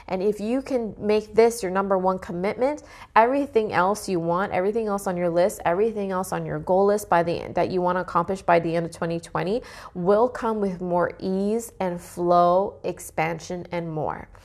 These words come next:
So what are the things you need for a spiritual practice? So I have three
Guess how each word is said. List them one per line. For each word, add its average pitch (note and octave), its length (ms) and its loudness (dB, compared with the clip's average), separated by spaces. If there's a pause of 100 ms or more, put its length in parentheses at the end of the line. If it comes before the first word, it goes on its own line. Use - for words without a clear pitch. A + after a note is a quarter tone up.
(320)
So - 380 6 (440)
what G3+ 500 6
are C#4+ 140 6
the B3+ 140 6
things F#3+ 480 -4
you F#3+ 140 -4
need D#3 500 -6
for - 260 2
a F#3+ 60 -2
spiritual - 480 -2
practice? C4+ 600 2 (200)
So B3 240 8
I C4 120 10
have E4+ 300 0
three C4+ 680 -6